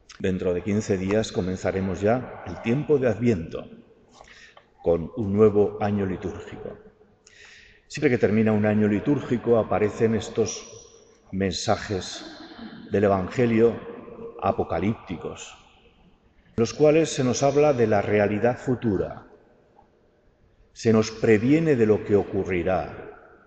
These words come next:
El Evangelio quiere predisponernos a vivir esas situaciones de peligro, esas situaciones de temor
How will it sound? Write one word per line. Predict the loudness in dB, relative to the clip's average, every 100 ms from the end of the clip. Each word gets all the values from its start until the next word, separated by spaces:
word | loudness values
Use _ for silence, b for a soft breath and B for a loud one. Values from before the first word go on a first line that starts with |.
| _ _ _ b b b b b _ _
El | 4
Evangelio | 6 4 2 2 4 2
quiere | 2 2 2 0 -4 -12 -14 -16 -16 -16 -16 -18 -8 0
predisponernos | 2 2 -2 0 2 6 6 4 0 -2 -6 -10 -14 -16 -20 -20 -20 _ _ _ _ _ _ -4
a | 0
vivir | 2 2 0
esas | -2 -4
situaciones | -4 -2 -4 0 0 0 -4 -14 -20 -20 -20 _ _ _ _
de | -2 0
peligro, | 0 0 0 0 -4 -6 -10 -20 -20 -20 _ -20 _ _ b b b _
esas | -6 -4 0 0 -2 -12 -16 -10
situaciones | -8 -4 -4 2 2 2 2
de | -2
temor | -2 0 2 2 -2 -12 -16 -18 -18